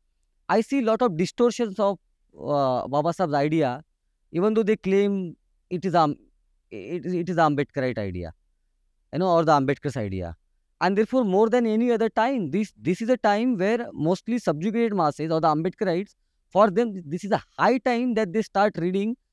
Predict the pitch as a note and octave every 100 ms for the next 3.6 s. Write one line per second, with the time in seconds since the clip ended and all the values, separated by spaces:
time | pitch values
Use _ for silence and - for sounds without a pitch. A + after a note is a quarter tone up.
0 | - D3 E3+ F#3 - F#3 E3 E3+ E3+ D#3+
1 | A#3+ E3+ - _ _ _ - C3+ E3 F#3+
2 | F#3 G3 G3 - C3 E3+ F#3+ G3+ - E3
3 | E3+ E3+ D#3+ D#3 D#3